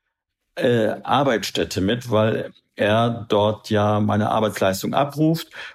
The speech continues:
und, äh, zum Beispiel auch im Bereich der,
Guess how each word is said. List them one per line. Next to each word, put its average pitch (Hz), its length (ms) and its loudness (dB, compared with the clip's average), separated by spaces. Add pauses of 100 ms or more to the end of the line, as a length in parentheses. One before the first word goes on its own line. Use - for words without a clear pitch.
(160)
und, 196 520 0
äh, 123 320 2
zum 135 180 -2
Beispiel 123 360 2
auch 113 180 2
im 120 160 2
Bereich 107 580 2 (1080)
der, 95 800 2